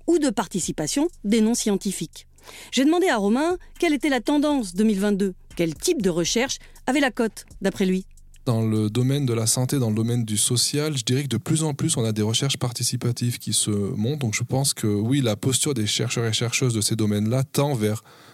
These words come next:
Speaker 2: davantage de participatif. Et c'est tout à fait juste par rapport à, à la valeur de la recherche. Les savoirs expérientiels ont la même valeur que les savoirs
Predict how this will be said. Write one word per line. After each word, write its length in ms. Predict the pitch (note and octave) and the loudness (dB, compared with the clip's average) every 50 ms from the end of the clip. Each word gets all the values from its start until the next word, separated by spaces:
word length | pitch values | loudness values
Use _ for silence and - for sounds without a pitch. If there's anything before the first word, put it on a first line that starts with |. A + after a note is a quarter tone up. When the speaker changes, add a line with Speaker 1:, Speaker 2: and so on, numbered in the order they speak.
| - _ _ B2+ | -20 _ _ -4
Speaker 2:
davantage 540 | A#2 A#2+ C3+ C3+ C3+ C3 - - C#3 C3 | 0 2 2 2 2 0 2 2 0 0
de 80 | A#2+ C3+ | 0 0
participatif. 880 | C3 A#2+ A#2 - - A#2 - - A2+ - A#2 A2+ - - G#2 G2+ G2+ - | -2 -2 -2 -2 -2 -2 0 0 0 0 0 -2 0 -2 -2 -4 -2 -2
Et 200 | A2 A2 G#2+ G#2+ G#2+ - - - - - - - | 0 0 0 0 -2 -6 -14 -18 -18 -20 -10 -4
c'est 160 | - - A2+ | -2 -2 0
tout 140 | - D3 C#3+ | 0 0 2
à 100 | - D3 | 2 0
fait 180 | C3+ - C#3+ B2+ | 2 2 2 2
juste 260 | A#2 B2+ D#3 - - | 2 2 0 -2 -2
par 100 | - G#2+ | -2 -2
rapport 320 | G#2+ G#2+ - C3+ B2 A2+ | -2 0 0 0 0 0
à, 520 | G2+ G2 G2 F#2+ - - - G2 F#2+ F#2 F2+ | 0 -2 -2 -2 -4 -4 -6 -6 -6 -4 -2
à 40 | |
la 140 | G2+ G2+ G2+ | -2 0 0
valeur 580 | G2+ G#2 C3 C#3+ D3+ D3 D3+ D3 D3 C#3 C3 A#2+ | 0 0 0 0 2 2 2 2 2 2 2 0
de 80 | A#2 | 0
la 160 | A2+ G#2+ G2+ G2 | 0 0 0 -2
recherche. 600 | A2+ - - - D3+ E3 E3+ - - - - A2+ | -2 -2 -2 -2 -2 -2 -2 -2 -2 -2 0 -2
Les 260 | G2+ G2 G2+ G2+ G2 | -2 0 0 0 0
savoirs 340 | - - C3+ C3 C#3 D3 C#3 | 0 0 0 0 0 0 0
expérientiels 640 | B2 - - A#2+ A2+ A2 A2+ G#2+ - - D3 D3 | -2 -2 -2 -2 0 0 0 0 0 0 0 0
ont 80 | C#3 A2+ | 0 -2
la 120 | F#2+ F2+ | 0 0
même 220 | F2+ G2+ A#2+ C3 C3 | 0 2 2 2 2
valeur 420 | A#2 A#2 A2 G#2+ A2 A2+ B2 B2+ | 0 0 0 0 0 -2 -4 -6
que 120 | - - - | -6 -4 -4
les 140 | F#2+ F#2 | -2 -2
savoirs 600 | F#2+ - - G#2 G#2 G2+ G#2+ G#2+ A2 A2 G2+ F#2 | -2 -2 -2 -2 -2 -2 -2 -2 -2 -2 -2 -4